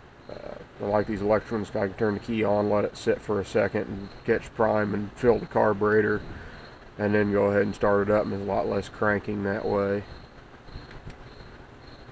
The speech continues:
But anyway, run, run it out. I got the fuel filter in there.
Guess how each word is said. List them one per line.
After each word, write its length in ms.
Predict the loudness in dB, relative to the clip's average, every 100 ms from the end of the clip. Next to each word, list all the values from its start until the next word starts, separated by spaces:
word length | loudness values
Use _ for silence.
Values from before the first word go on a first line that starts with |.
| -20 -20 -20 -20 -20 -14 0
But 120 | 4
anyway, 360 | 6 6 8 8
run, 340 | 6 4 2 -6 -2
run 180 | 2 4
it 60 |
out. 200 | 4 6
I 40 | 4
got 120 | 2
the 100 | -2
fuel 260 | 0 2 2
filter 420 | 2 2 2 2
in 180 | 2 0
there. 360 | 2 2 0